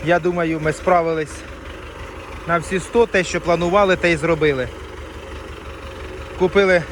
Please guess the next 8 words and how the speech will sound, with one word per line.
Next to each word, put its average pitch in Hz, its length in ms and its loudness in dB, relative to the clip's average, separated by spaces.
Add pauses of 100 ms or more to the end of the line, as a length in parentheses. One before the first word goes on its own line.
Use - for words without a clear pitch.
(160)
в 170 320 2
господарство 160 760 0 (340)
новий 175 380 4
агрегат. 165 460 2 (2250)
І 240 300 2
на 202 160 4
сьогоднішній 180 600 0
день 214 280 2